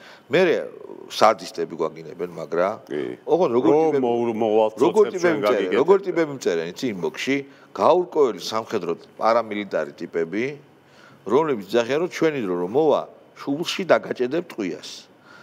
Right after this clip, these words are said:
Speaker 1: ხო, შუბლში დაჭედება თუ უნდა ტყვის, რაღაც რა დროს
Speaker 2: ისევ
Speaker 1: ეღებოდნენ.
Speaker 2: აღვადგენთ ცოცხებს და რაღაცებს, ხო,
Speaker 1: აი,
Speaker 2: პირდაპირ ვამბობ.
Speaker 1: მერე, ნუ, ვიღაცები მეუბნებიან, რომ მოგენატრა ციხე, კიდე ცოტა ხანი იჯექი და რამდენი ხანი უნდა უზარიყავი, რომ ეხლა არ გამოსულიყავი, პროსტა, იმ,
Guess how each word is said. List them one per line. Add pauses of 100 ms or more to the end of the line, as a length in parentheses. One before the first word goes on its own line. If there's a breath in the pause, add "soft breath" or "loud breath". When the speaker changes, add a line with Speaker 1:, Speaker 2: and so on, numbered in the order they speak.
(140 loud breath)
Speaker 1:
ხო,
შუბლში
დაჭედება
თუ
უნდა
ტყვის,
რაღაც
რა
დროს
Speaker 2:
ისევ
Speaker 1:
ეღებოდნენ.
Speaker 2:
აღვადგენთ
ცოცხებს
და
რაღაცებს,
ხო,
Speaker 1:
აი,
Speaker 2:
პირდაპირ
ვამბობ.
Speaker 1:
მერე,
ნუ, (540)
ვიღაცები
მეუბნებიან,
რომ (920 loud breath)
მოგენატრა
ციხე, (200)
კიდე
ცოტა
ხანი
იჯექი
და (800 loud breath)
რამდენი
ხანი
უნდა
უზარიყავი,
რომ
ეხლა
არ
გამოსულიყავი,
პროსტა,
იმ,